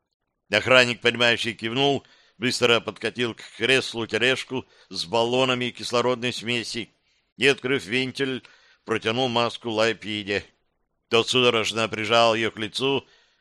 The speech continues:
несколько минут тяжело дышал, изредка разражаясь хриплым кашлем.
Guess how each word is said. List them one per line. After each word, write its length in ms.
несколько 480
минут 360
тяжело 360
дышал, 580
изредка 640
разражаясь 720
хриплым 540
кашлем. 680